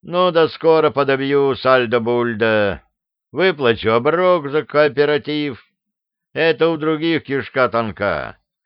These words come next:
а я бесцельно паду, не мотаюсь.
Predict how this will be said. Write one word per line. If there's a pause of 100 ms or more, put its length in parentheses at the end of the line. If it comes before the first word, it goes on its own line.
(280)
а
я
бесцельно
паду, (320)
не
мотаюсь.